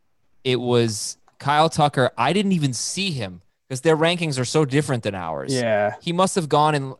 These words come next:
Speaker 1: almost the twentieth round. I mean, he was so late. His value is super low right now, I think.
Speaker 2: Yeah. It
Speaker 1: Now's
Speaker 2: might
Speaker 1: not
Speaker 2: also
Speaker 1: a bad time to trade for him.
Speaker 2: might have been a, a league that drafted in March when it wasn't clear he had a role,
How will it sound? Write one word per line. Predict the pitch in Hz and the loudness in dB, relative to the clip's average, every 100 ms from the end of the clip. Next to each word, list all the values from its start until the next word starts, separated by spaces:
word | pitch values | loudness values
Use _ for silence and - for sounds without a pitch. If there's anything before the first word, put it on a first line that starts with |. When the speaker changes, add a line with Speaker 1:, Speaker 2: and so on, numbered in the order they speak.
| - | -6
Speaker 1:
almost | 151 165 170 - | -2 2 0 -2
the | 131 | -12
twentieth | - 147 135 120 - | -6 -4 -2 -4 -6
round. | 101 90 85 | -8 -8 -8
I | |
mean, | 113 113 | -6 -6
he | 135 | -4
was | 131 120 | -4 -6
so | - - 165 175 | -6 2 2 4
late. | 165 135 143 - - _ _ | 0 0 -2 -4 -12 _ _
His | - 156 | -2 -2
value | 139 160 196 185 | 2 2 4 4
is | 139 | 4
super | - - 208 - 139 | 0 -6 -4 0 2
low | 131 139 | 4 4
right | 127 104 95 | 4 2 -2
now, | 98 90 | -6 -6
I | 78 | -6
think. | - - - | -8 -10 -10
Speaker 2:
Yeah. | - - - | -12 -16 -6
It | 160 | -2
Speaker 1:
Now's | 170 | 2
Speaker 2:
might | 190 208 | 6 6
Speaker 1:
not | 180 | 6
Speaker 2:
also | 175 139 | 4 2
Speaker 1:
a | |
bad | 156 | 2
time | 143 123 | 2 0
to | 113 | -4
trade | - 117 107 | -2 -4 -4
for | 98 | -8
him. | 90 85 107 _ _ | -12 -14 -20 _ _
Speaker 2:
might | 156 175 | 2 4
have | 175 | 4
been | 165 151 - - | 2 0 -2 -6
a, | |
a | 143 | -4
league | 135 135 127 | -4 -6 -8
that | 117 | -10
drafted | 120 120 - 120 | -8 -8 -8 -12
in | 113 110 98 - _ | -12 -14 -16 -20 _
March | 139 123 117 113 135 | -8 -6 -8 -10 -12
when | 117 | -10
it | |
wasn't | 107 117 98 | -10 -12 -14
clear | - 123 110 101 101 | -16 -14 -12 -14 -14
he | 120 | -14
had | 113 | -12
a | 101 | -12
role, | 101 95 - | -14 -14 -16